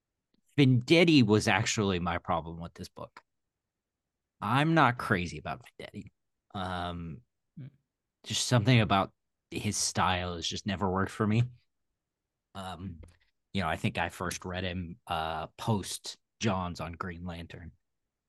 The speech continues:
Speaker 1: Um, and I've just never been able to,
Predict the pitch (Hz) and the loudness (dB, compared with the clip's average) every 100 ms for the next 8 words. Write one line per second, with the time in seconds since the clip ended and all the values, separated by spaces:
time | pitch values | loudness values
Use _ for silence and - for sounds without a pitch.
0 | _ 104 92 82 78 - 78 80 90 98 | _ -10 -8 -6 -8 -10 -10 -8 -6 -4
1 | 95 95 90 82 95 82 82 90 78 - | -2 -2 -4 -6 -8 -8 -8 -10 -12 -10
2 | - 78 76 78 78 | -10 -10 -12 -14 -16